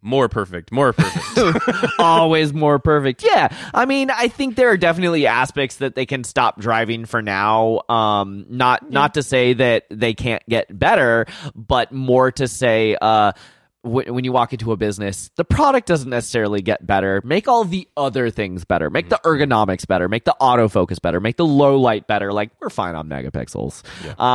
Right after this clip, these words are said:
Speaker 2: Um, corner sharpness, yeah, that can, that can always get, I would love to have corner to corner sharpness.
Speaker 1: Mm-hmm.
Speaker 2: Um,
Speaker 1: Mm-hmm.
Speaker 2: a couple of my lenses still aren't quite there yet,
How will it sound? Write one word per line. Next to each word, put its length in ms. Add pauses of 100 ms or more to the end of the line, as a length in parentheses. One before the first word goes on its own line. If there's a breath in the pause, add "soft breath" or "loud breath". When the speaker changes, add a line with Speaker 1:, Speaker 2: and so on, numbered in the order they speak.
(100)
Speaker 2:
Um, 240
corner 360
sharpness, 640
yeah, 680
that 140
can, 120 (140)
that 160
can 120 (100)
always 600
get, 240
I 160
would 140
love 300
to 80
have 240
corner 380
to 80
corner 360
sharpness. 640
Speaker 1:
Mm-hmm. 280
Speaker 2:
Um, 120 (100)
Speaker 1:
Mm-hmm. 60
Speaker 2:
a 40
couple 280
of 60
my 140
lenses 320
still 240
aren't 240
quite 360
there 260
yet, 280